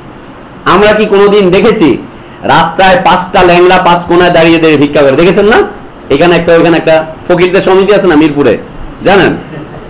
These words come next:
মিরপুরে ফকির সমিতি আছে, বিশাল। হ্যাঁ, ওই ফকিরদের যে ট্রলিগুলো আছে না, ধাক্কা দিয়ে বেচে, ধাক্কা দিয়ে নিয়ে যায়,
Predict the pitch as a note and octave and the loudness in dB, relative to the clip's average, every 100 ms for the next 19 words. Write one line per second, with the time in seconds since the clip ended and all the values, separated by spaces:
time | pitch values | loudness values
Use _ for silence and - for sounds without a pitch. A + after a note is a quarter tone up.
0 | - D3 F3 F#3+ F3+ F#3 F3+ F3 F3 D#3 | -4 -2 0 0 2 0 0 0 2 2
1 | C#3+ D3 E3 A#3+ G3 D#3+ - - - - | 2 0 -4 -4 0 2 0 -4 -16 -18
2 | - - - - - E3 D3+ A#2+ D3+ D#3 | -18 -20 -20 -14 -4 -2 0 2 2 2
3 | E3 E3+ E3+ E3+ F3 F3+ F#3 F#3+ G3+ F#3 | 0 0 0 0 0 0 2 2 2 2
4 | G3 F#3+ E3 G3 E3+ F#3+ F3 G3 B3 C#4+ | 2 0 0 0 0 2 2 2 0 -2
5 | - D3+ C#3+ D3 E3 F3 F3+ E3+ G3 | -4 -2 -2 0 0 2 2 2 2